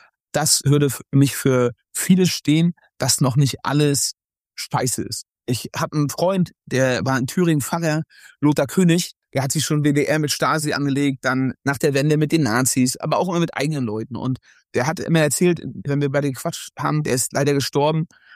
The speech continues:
dass es in der Bibel gibt, sagt er immer, es gibt so sieben gute Jahre und sieben schlechte Jahre, ja. Und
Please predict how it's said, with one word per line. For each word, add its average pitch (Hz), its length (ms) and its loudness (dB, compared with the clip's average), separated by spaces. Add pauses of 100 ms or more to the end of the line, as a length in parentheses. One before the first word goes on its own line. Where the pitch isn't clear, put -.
(140)
dass 139 160 -2
es 139 80 0
in 175 100 0
der 165 100 4
Bibel 185 340 4
gibt, 151 320 -6
sagt 156 260 -4
er 151 60 0
immer, 151 140 2
es 139 120 0
gibt 180 180 -2
so 156 340 2
sieben 202 320 4
gute 220 240 2
Jahre 185 320 2
und 151 100 2
sieben 147 240 2
schlechte 139 400 -2
Jahre, 76 300 -4 (260)
ja. 127 160 -2 (600)
Und 147 300 4